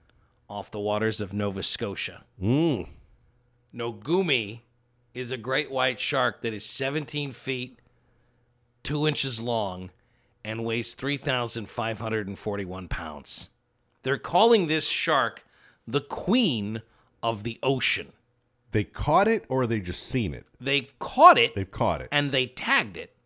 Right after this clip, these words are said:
Speaker 1: And then they let it back out into the ocean. Nogumi, named after the legendary wise old grandmother of the Native American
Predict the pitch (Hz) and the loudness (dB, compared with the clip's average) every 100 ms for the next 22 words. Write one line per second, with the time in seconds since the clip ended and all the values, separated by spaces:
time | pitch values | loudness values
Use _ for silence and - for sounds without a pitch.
0 | _ _ 113 113 120 123 123 127 120 113 | _ _ -6 -4 -2 0 2 2 2 2
1 | 110 107 110 101 98 95 90 85 - 110 | 0 2 0 2 0 -2 -4 -6 -6 -6
2 | 85 - - - _ _ _ _ _ _ | -6 -8 -10 -18 _ _ _ _ _ _
3 | _ _ _ 117 131 120 127 277 254 143 | _ _ _ -4 -2 -2 2 4 6 4
4 | 95 90 156 180 _ _ _ _ _ _ | 0 -2 -6 -8 _ _ _ _ _ _
5 | _ - 135 160 147 147 - 139 135 127 | _ -2 0 2 2 2 2 0 2 0
6 | 127 151 160 175 160 156 135 127 143 165 | 2 2 2 4 4 4 2 4 6 6
7 | 151 147 151 123 127 139 151 139 120 113 | 4 2 0 0 0 2 4 2 0 0
8 | 135 123 _ _ _ _ _ - 117 117 | -2 -4 _ _ _ _ _ -14 -8 -8
9 | 107 117 117 117 147 156 135 139 135 131 | -4 -4 -2 2 2 2 0 0 0 0
10 | 143 131 120 113 | 0 0 0 -4